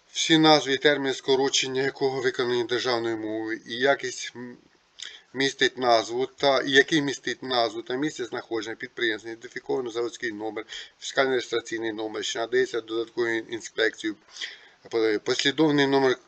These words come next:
касового чеку, дату і час видачі касового чека, найменування кожного товару, вартість та код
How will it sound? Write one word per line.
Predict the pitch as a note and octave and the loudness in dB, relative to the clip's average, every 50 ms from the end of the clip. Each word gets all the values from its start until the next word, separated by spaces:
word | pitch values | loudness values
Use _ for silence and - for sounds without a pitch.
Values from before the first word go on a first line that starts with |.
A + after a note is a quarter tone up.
| _ _ | _ _
касового | - D3 C#3 C3+ - - - A#2+ A#2 A#2 A2+ | 4 4 4 4 4 0 -2 0 0 0 0
чеку, | - - A#2+ A2 - A#2 A2+ | 0 0 0 0 -2 -4 -4
дату | A2+ B2 B2 B2 A#2+ A#2+ | 0 0 0 0 0 -2
і | A2+ | -2
час | A2+ - B2 A2+ - - | -2 0 -2 -2 -2 -2
видачі | B2 A#2 A#2 A2 - A2+ | -4 -4 -4 -4 -6 -6
касового | - - A#2 G#2+ - - A2+ G#2+ | -2 -2 -2 -2 -2 -2 -6 -4
чека, | G2 - G#2+ G2 - G#2 | -4 -4 -6 -6 -6 -8
найменування | G2+ A2+ A#2+ B2 C3 C3+ C#3 C#3 C#3 C3+ B2 A#2+ | -8 -4 -4 -4 -2 -2 -2 0 -2 -2 -2 -4
кожного | A#2 - A#2+ A2+ - A2 G2+ | -6 -4 -6 -6 -6 -6 -8
товару, | - - C3 C#3+ D3 D3 C3+ | -6 -2 0 2 2 2 2
вартість | A#2 A#2+ B2 A#2 - G#2+ G2 - | 2 2 2 0 -2 -6 -10 -8
та | A2 | -8
код | - - A#2 A2+ | -6 -6 -6 -8